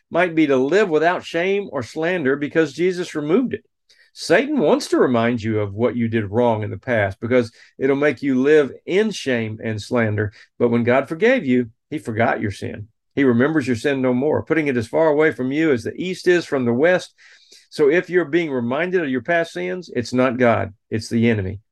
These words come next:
because God doesn't even remember those sins. Maybe you could pray like this. "Lord, deliver me from shame and slander from my past sins.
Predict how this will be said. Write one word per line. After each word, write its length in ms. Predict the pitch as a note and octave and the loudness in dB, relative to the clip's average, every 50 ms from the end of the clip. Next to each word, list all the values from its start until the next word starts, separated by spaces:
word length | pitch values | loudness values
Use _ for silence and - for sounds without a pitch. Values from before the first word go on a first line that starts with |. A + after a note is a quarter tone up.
| _ | _
because 260 | - A2+ G2+ A2 F#2 | -8 -2 -2 -2 -2
God 320 | F#2+ A2+ B2 A#2+ A2+ G#2+ G2+ | 0 2 2 2 2 2 2
doesn't 260 | G#2 G2+ F#2+ G#2 G#2 | 0 0 0 -2 -4
even 160 | G2 F#2+ G2 | -4 -4 -4
remember 380 | G2 G2 G2+ G#2+ G#2+ G2+ G2+ G2 | -4 -4 -2 -2 -2 -4 -4 -6
those 220 | F#2 F#2 F#2 - | -6 -8 -8 -10
sins. 360 | - F2+ - - - - - _ _ _ _ _ _ _ _ _ _ _ - | -10 -12 -12 -12 -14 -18 -20 _ _ _ _ _ _ _ _ _ _ _ -2
Maybe 220 | A#2 A#2+ B2+ C3 | 0 2 2 4
you 80 | C3 A#2 | 4 2
could 160 | - G#2+ G2+ | 2 0 -4
pray 160 | - C3 B2 | 0 2 2
like 240 | A#2+ A#2+ A#2+ A#2+ A#2 | 4 4 2 0 0
this. 340 | - G#2+ G2 G2 - - _ _ _ _ _ _ _ - - - _ _ | -4 -6 -6 -6 -8 -14 _ _ _ _ _ _ _ -20 -20 -20 _ _
"Lord, 240 | - D3 E3 D#3+ C3 | 0 4 4 4 4
deliver 340 | B2+ B2+ C#3 E3+ E3+ E3 C3+ | 4 2 4 2 2 0 -2
me 300 | A2 G2 F#2 F#2+ G2 G#2+ | -2 -2 -4 -4 -6 -8
from 220 | A2+ - G#2 G#2 | -8 -8 -8 -8
shame 400 | G2+ - - C3+ C3+ C#3 C#3 C3 | -8 -4 -2 -2 0 0 -2 -2
and 100 | B2 A2+ | -4 -6
slander 400 | A2+ - B2+ B2 A#2 A2 G2+ G#2 | -6 -6 -4 -4 -4 -2 -4 -6
from 200 | G2+ - G#2 G#2 | -6 -6 -8 -6
my 160 | G#2 G#2+ G#2 | -4 -4 -6
past 360 | G#2 - A#2 A2+ A2 A2 - - | -6 -4 -4 -2 -2 -2 -6 -6
sins. 400 | A2 G#2 F#2+ F#2 G2 G#2 - | -8 -6 -6 -8 -10 -12 -16